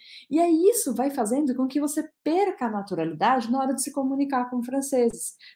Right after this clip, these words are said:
com suíços, com belgas, com canadenses. Eu tô te mostrando aqui pequenas coisas que não são situações, eh, que você vai precisar de muitos anos pra conseguir aprender.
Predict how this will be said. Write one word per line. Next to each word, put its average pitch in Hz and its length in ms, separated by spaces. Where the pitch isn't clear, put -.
com 226 260
suíços, 240 520
com 240 220
belgas, 226 440
com 202 120
canadenses. 214 720
Eu 269 80
tô 370 100
te 370 120
mostrando 262 320
aqui 247 280
pequenas 339 460
coisas 247 380
que 269 120
não 370 320
são 285 440
situações, 247 960
eh, 190 560
que 247 100
você 254 220
vai 247 180
precisar 233 400
de 226 120
muitos 233 440
anos 226 380
pra 190 160
conseguir 190 380
aprender. 175 460